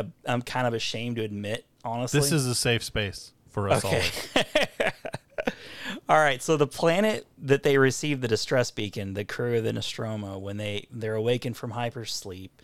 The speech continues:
Speaker 1: to go down and look into, uh, you know,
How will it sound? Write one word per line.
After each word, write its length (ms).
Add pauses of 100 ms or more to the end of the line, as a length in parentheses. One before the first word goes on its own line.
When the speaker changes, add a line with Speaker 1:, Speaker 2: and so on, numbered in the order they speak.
(380)
Speaker 1:
to 80
go 160
down 300
and 160
look 280
into, 800 (100)
uh, 420 (120)
you 120
know, 300